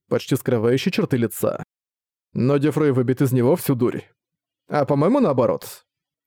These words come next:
С недоумением отозвался Юрген, и вновь я был вынужден согласиться. Неряшливый солдат говорил довольно резко, а Дефрой, вместо того, чтобы гневно пресечь столь вопиющее нарушение субординации, просто кивал.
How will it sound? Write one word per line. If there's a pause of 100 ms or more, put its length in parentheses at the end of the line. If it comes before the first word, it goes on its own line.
(140)
С
недоумением
отозвался
Юрген, (460)
и
вновь
я
был
вынужден
согласиться. (720)
Неряшливый
солдат
говорил
довольно
резко, (400)
а
Дефрой,
вместо
того,
чтобы
гневно
пресечь
столь
вопиющее
нарушение
субординации, (160)
просто
кивал.